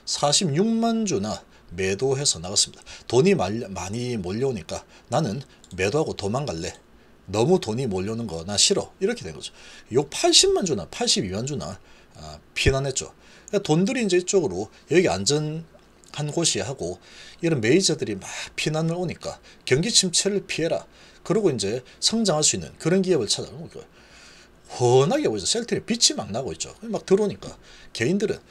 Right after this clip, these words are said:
요렇게 들어오면 아, 돈이 막 벅적벅적하고 이렇게 막 하는 거, 아, 나는 자신 없어. 어, 그리고 이제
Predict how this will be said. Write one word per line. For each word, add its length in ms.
요렇게 320
들어오면 420
아, 280
돈이 280
막 320
벅적벅적하고 920
이렇게 280
막 140
하는 160
거, 240
아, 180
나는 320
자신 340
없어. 240
어, 800
그리고 240
이제 280